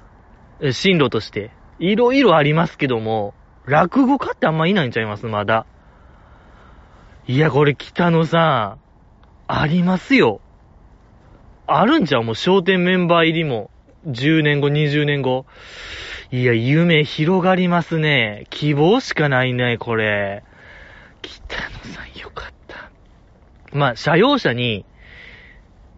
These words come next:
あれなんで、まあ、でかいスーパー、例のスーパーみたいな言い方してましたけども、なんで、まあ、あれ多分おそらくコストコのことを言ってるんですけども、コストコって、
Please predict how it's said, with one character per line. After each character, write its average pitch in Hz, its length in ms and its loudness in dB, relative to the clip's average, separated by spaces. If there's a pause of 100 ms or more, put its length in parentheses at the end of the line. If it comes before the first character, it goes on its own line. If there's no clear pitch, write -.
(1040)
あ 175 120 2
れ 180 60 4
な 143 120 2
ん - 20 0
で、 139 100 4 (420)
ま 147 140 2
あ、 127 60 2
で 156 160 2
か 156 160 4
い 120 60 0
ス 160 180 -2
ー 131 80 0
パ 110 280 0 (240)
ー、 131 40 -4
例 214 200 4
の 127 160 0
ス 185 140 -2
ー 151 80 2
パ 123 160 2
ー 113 60 0
み 127 120 -2
た 127 120 0
い - 20 -2
な 110 160 -4 (500)
言 160 120 2
い 147 40 2
方 156 240 2
し - 40 -10
て 151 60 0
ま 147 140 0
し - 60 -10
た 123 100 0
け 113 80 -2
ど 113 80 -6
も、 110 180 -6
な 151 120 -2
ん 196 40 0
で、 208 240 2
ま 214 120 2
あ、 170 80 4
あ - 20 2
れ 165 80 0
多 220 120 2
分 175 100 0
お 165 160 -2
そ 277 160 -2
ら 254 100 2
く 226 300 -2 (480)
コ 240 140 0
ス - 80 -12
ト 233 100 0
コ 226 100 2
の 220 100 2
こ 214 120 2
と 123 220 4
を 110 40 0
言 135 140 0
っ - 20 -12
て 151 160 0
る 147 120 0
ん - 20 -4
で 117 100 -2
す - 80 -12
け 113 80 -8
ど 107 100 -6
も、 104 320 -6 (1080)
コ 247 160 -2
ス - 100 -18
ト 247 120 0
コ 240 140 2
っ 226 60 -2 (500)
て、 151 340 0